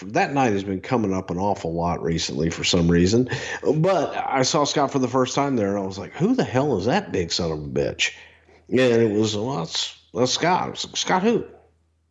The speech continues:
And it was Scott Steiner. So from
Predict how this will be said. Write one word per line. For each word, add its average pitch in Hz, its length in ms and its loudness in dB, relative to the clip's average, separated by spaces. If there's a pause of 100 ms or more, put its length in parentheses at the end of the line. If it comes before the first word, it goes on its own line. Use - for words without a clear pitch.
(720)
And 82 160 -4
it - 80 -4
was - 320 -8 (680)
Scott 80 380 2
Steiner. 123 540 2
So 101 300 2 (1000)
from 123 440 2